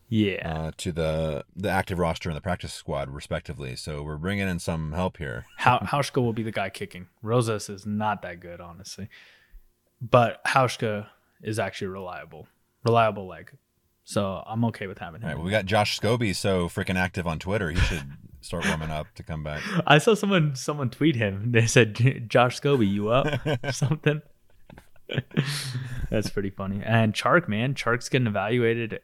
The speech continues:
Speaker 1: again this morning, and
Speaker 2: Man.
Speaker 1: there could be bad news coming, which is not, not what I need, honestly, for my fantasy team and just for the Jaguars. It, it looked different. I don't know. You, c-, it's easy to say, you know,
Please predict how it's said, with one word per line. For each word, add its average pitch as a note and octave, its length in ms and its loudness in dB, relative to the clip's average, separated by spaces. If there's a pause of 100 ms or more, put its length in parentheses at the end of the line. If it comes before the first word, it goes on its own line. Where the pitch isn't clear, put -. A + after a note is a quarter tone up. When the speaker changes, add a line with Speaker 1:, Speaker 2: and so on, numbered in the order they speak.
Speaker 1:
again G#2+ 640 -2
this G2+ 200 -6
morning, A#2+ 500 0
and D#2 280 -4
Speaker 2:
Man. C#2+ 400 -8 (160)
Speaker 1:
there - 140 2
could B2+ 140 0
be A#2 100 2
bad G#2 380 0
news G#2+ 280 -2
coming, G#2+ 440 0
which F#2+ 180 -8
is F#2+ 140 -14
not, G2+ 520 -4 (680)
not G2+ 200 0
what G2+ 120 -6
I G2+ 160 -4
need, F#2 280 -4
honestly, F#2 580 -10 (880)
for G#2+ 100 -2
my F2+ 120 0
fantasy A2 440 -2
team A2 300 0
and G2+ 100 0
just G#2 180 -4
for A2 80 -2
the G2 100 -4
Jaguars. G2 520 -6
It, G#2+ 100 -2 (260)
it B2+ 220 -4 (260)
looked E3 380 4
different. B2+ 400 0
I C#3+ 80 -2
don't F3+ 160 4
know. C3+ 420 0
You, C3+ 200 -8
c-, - 160 -20
it's - 160 -10
easy F#3 320 6
to C3 80 4
say, B2 340 2
you A2 220 -4
know, A2 280 -4